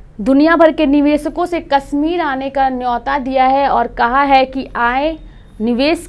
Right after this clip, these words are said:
करें और सुधारें कश्मीर के लोगों की ज़िंदगी। इस खबर को प्रमुखता से भास्कर ने अपने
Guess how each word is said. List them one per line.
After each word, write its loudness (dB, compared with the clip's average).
करें 4
और 0
सुधारें 0
कश्मीर -6
के -8
लोगों -4
की -12
ज़िंदगी। -10
इस -12
खबर 0
को -2
प्रमुखता -2
से -4
भास्कर -6
ने -6
अपने -8